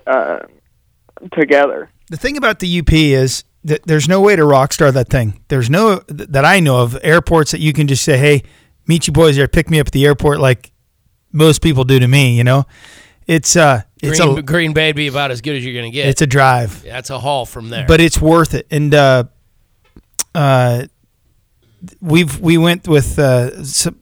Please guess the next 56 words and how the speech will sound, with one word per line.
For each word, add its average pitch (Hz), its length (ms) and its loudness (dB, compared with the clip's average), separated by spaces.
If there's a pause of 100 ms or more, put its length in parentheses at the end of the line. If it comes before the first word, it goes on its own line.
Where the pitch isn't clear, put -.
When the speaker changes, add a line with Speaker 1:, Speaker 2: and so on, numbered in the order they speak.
Speaker 2:
when 151 240 0
Parts 165 260 4
Unlimited 160 420 0
had 131 220 2
a 123 60 0
deal, 127 400 0 (500)
we 147 140 4
would 139 180 4
go 139 160 4
up 135 120 -2
there, 135 300 4
and 135 220 -2
I 135 140 2
would, 127 340 -2
I 139 140 0
either 143 240 2
worked 143 240 0
for, 139 500 2
for 135 260 0
a 131 60 2
vendor, 147 340 2
to 151 220 -4
Parts 143 260 0
Unlimited, 139 300 0
or 156 180 2
I'd 143 200 2
sneak 202 200 -2
my 165 160 0
way 139 200 2
in 143 100 0
with 131 120 -2
some 143 200 -2
bike 139 200 2
shop. 120 320 -2
They 139 120 4
would 123 140 -2
say, 120 160 -2
"All 135 100 2
right, 131 340 2
let 143 200 0
Tony 143 260 2
go. 127 200 2
He'd 135 120 2
be 131 120 2
one 131 160 2
of 123 80 0
our 120 100 2
guys." 120 360 2 (480)
And 147 140 0
we 165 100 4
did 160 200 2
rides 147 280 4
up 147 140 -2
there 135 240 -2
every 147 300 0
year. 131 360 0